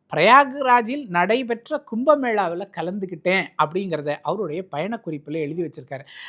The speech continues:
அப்ப நமக்கு தெரிந்தவரை குறைந்தபட்சம் ஒரு ஆயிரத்தி நானூறு ஆண்டுகளுக்கு முன்பு இருந்து இது நடந்துகிட்டு இருக்கு. அதுக்கு முன்னாடி எத்தனை ஆயிரம் ஆண்டு காலங்கள் நடந்திருக்குங்கிறது நமக்கு தெரியாது. அந்த அளவுக்கு ரொம்பவே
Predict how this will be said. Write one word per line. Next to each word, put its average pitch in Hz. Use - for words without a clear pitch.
அப்ப 151
நமக்கு 147
தெரிந்தவரை 269
குறைந்தபட்சம் 320
ஒரு 285
ஆயிரத்தி 262
நானூறு 202
ஆண்டுகளுக்கு 302
முன்பு 247
இருந்து 254
இது 220
நடந்துகிட்டு 202
இருக்கு. 160
அதுக்கு 262
முன்னாடி 285
எத்தனை 277
ஆயிரம் 247
ஆண்டு 254
காலங்கள் 240
நடந்திருக்குங்கிறது 233
நமக்கு 160
தெரியாது. 143
அந்த 262
அளவுக்கு 262
ரொம்பவே 269